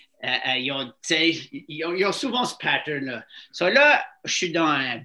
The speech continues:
banlieue qui est flambant nouveau, puis j'ai l'adresse à Steve Bégin. Là, j'arrive, la belle grosse maison, OK ?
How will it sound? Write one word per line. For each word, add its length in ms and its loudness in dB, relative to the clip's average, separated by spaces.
banlieue 880 6
qui 100 0
est 200 -4
flambant 540 4
nouveau, 520 2
puis 180 0
j'ai 220 4
l'adresse 540 2
à 80 -6
Steve 320 -6
Bégin. 320 -4
Là, 200 2
j'arrive, 720 0
la 420 4
belle 240 2
grosse 260 -6
maison, 300 -8
OK ? 280 -10